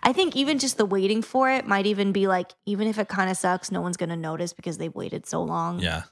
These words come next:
Speaker 1: You know?
Speaker 2: I, I can't imagine a world in which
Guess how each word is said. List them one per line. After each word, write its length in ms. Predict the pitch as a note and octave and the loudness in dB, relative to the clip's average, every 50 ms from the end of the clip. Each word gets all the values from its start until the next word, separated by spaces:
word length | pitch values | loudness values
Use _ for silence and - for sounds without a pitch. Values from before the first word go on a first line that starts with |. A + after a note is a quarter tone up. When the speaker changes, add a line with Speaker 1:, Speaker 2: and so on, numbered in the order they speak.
| _ _ | _ _
Speaker 1:
You 180 | - F#3 F#3+ F3+ | -4 -2 -2 0
know? 280 | F3+ F3+ F#3 G3+ A3 - _ _ _ _ - - - - - - - _ _ _ - | 2 2 2 0 -2 -4 _ _ _ _ -20 -20 -20 -20 -20 -20 -20 _ _ _ 0
Speaker 2:
I, 300 | G2 A2 A#2 A2+ G#2+ - - _ _ _ _ _ _ _ _ _ - | 2 2 2 2 0 -6 -12 _ _ _ _ _ _ _ _ _ 4
I 120 | A2 A#2 | 4 4
can't 320 | - - - - B2+ C3 C#3 | 4 2 2 2 4 2 4
imagine 680 | C3 A#2 G#2+ G2+ G2 F#2+ F2+ F2+ E2+ D#2+ D2+ D#2+ - - _ _ _ _ - | 4 4 4 4 4 2 2 0 0 0 -2 -4 -8 -12 _ _ _ _ 0
a 140 | F2+ F2 F2 | 0 0 2
world 560 | E2+ E2+ F2 E2+ E2+ E2 E2 E2 D#2 D2+ E2+ | 0 0 2 2 4 4 4 2 2 0 0
in 160 | E2 E2 E2 | 0 0 0
which 580 | E2 D#2+ D#2 D2 - - - - - - - | 0 -2 -2 0 2 2 2 2 2 -2 -4